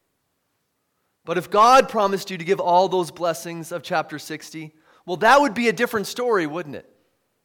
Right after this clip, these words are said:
That'd be an entirely different story.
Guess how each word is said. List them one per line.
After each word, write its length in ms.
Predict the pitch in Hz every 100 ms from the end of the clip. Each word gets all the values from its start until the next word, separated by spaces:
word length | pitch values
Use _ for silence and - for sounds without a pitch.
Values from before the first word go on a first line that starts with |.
| _ _ _ _ _ _ _ _
That'd 180 | 208 214
be 140 | 240
an 60 | 240
entirely 600 | - 247 254 262 226 190
different 340 | 151 147 131
story. 380 | - 120 104 82